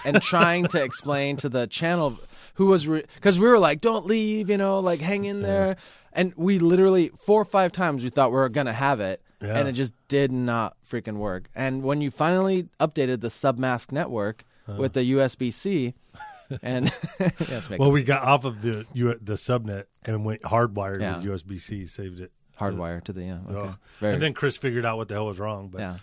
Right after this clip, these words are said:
Speaker 1: on the dark
Speaker 2: dude,
Speaker 1: web.
Speaker 2: oh my God.
Speaker 1: Dude, the terminology that came out of this thing was life-changing for
Speaker 2: Yeah.
Speaker 1: me.
Speaker 2: It was crazy to see him on, like, look like s-,
Speaker 1: Yeah.
Speaker 2: dos. I don't know what it was on.
Speaker 1: Yeah.
Speaker 2: It was, like, old school code.
Speaker 1: Yeah.
Speaker 2: That was pretty neat. But
Speaker 1: I know. I, when I was reading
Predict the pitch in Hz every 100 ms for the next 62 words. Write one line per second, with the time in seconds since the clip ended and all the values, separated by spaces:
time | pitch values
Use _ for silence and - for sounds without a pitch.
0 | - _ - 101 98 107 110 95 92 -
1 | 139 113 98 92 92 87 - 156 127 120
2 | - 147 127 110 117 107 101 95 95 104
3 | 92 92 90 98 92 87 90 - 101 104
4 | - - 87 87 87 - 95 92 - _
5 | _ - 156 208 - 151 165 127 104 104
6 | 120 113 107 101 101 - - 101 92 -
7 | - 113 117 107 92 - - _ 110 135
8 | 127 98 - - 104 104 131 104 104 123
9 | 101 95 95 98 98 98 95 _ 127 110
10 | 110 123 113 - 123 110 - 113 135 104
11 | 95 _ 95 95 110 - _ _ 123 143
12 | - 110 98 113 107 _ _ _ 92 -
13 | _ - 151 185 - _ _ 147 170 -
14 | - 151 131 139 160 160 175 185 196 202